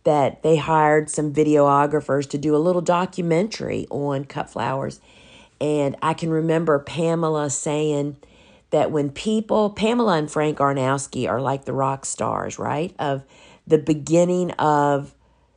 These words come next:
the whole cut fl-, domestic cut flower industry being re-, you know, the renaissance of that, right? And in that documentary, I can remember Pamela saying that when people,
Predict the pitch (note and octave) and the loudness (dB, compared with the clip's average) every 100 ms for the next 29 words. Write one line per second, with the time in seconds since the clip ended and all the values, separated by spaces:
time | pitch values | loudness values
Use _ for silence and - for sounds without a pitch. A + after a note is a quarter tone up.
0 | _ D3+ D3 - E3+ E3 D#3 D#3 C#3+ _ | _ -4 -4 -2 2 6 6 4 0 _
1 | _ _ _ _ - F3 D3+ - D3 D3+ | _ _ _ _ -6 -2 -2 -4 -2 0
2 | D3+ D3+ D3 D3+ - - D3+ - D3 D3 | 2 0 0 -6 -8 -6 -6 -2 -2 0
3 | C#3+ - D3 C#3+ C3+ - D3 C3+ C#3 C#3 | 0 -2 -2 -2 -6 -4 -4 -4 -4 -2
4 | C#3 C#3 B2+ C#3+ C#3+ C3 - D3 C#3 C3 | -2 -6 -6 -2 0 -2 -6 -4 -2 -2
5 | D3 D3 D3 C#3 B2 G#2 E2+ - A#2+ - | -2 -2 -4 -6 -6 -6 -8 -8 -8 -6
6 | G2 - - G#2+ G2+ B2+ _ _ _ _ | -8 -8 -10 -8 -8 -10 _ _ _ _
7 | _ _ _ _ _ _ _ - - _ | _ _ _ _ _ _ _ -20 -20 _
8 | - D3 _ E3+ G#3 G#3+ G3+ - D#3 D#3 | -6 -6 _ 0 2 0 0 -2 -2 -2
9 | D#3 D3 C#3+ C#3+ C#3 C#3 - - _ _ | -4 -4 -4 -4 -6 -6 -10 -20 _ _
10 | _ D#3 D#3 E3+ E3 D#3 C#3+ - - D#3+ | _ -6 -2 -2 0 2 0 0 -4 -2
11 | D#3+ D#3 C#3+ - D#3+ D#3 D3 D3 C#3 - | 0 0 -2 -4 -4 -2 -2 -2 -4 -4
12 | D3 D3 C#3+ - - _ - - G#3+ A3 | -4 -4 -4 -10 -20 _ -14 -4 -4 0
13 | A#3 A3+ G#3+ | 2 2 -2